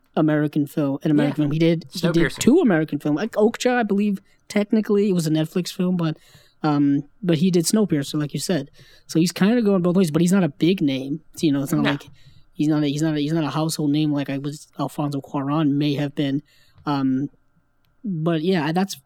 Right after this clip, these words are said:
Speaker 1: that's fascinating to me, um, how that you don't get that crossover. But who's, so Joaquin, you would say, is a lock for
Speaker 2: It's
Speaker 1: this?
Speaker 2: a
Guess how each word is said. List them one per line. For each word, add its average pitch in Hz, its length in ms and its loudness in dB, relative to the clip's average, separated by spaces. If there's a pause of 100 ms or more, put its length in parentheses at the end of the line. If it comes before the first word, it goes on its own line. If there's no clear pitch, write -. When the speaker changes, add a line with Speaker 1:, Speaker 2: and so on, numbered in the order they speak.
(200)
Speaker 1:
that's 180 180 -4
fascinating 175 640 -2
to 156 100 -4
me, 151 280 0 (600)
um, 147 500 0 (680)
how 160 220 -2
that 147 200 -2 (200)
you 160 80 -2
don't 151 140 0
get 147 120 -4
that 147 140 -2
crossover. 160 420 -2
But 156 160 -2 (560)
who's, 247 420 -4
so 208 360 -2 (480)
Joaquin, 226 600 2
you 247 100 2
would 226 120 0
say, 233 140 2
is 220 120 0
a 214 40 0
lock 220 300 -2
for - 120 -4
Speaker 2:
It's 254 180 2
Speaker 1:
this? 254 40 0
Speaker 2:
a 240 40 2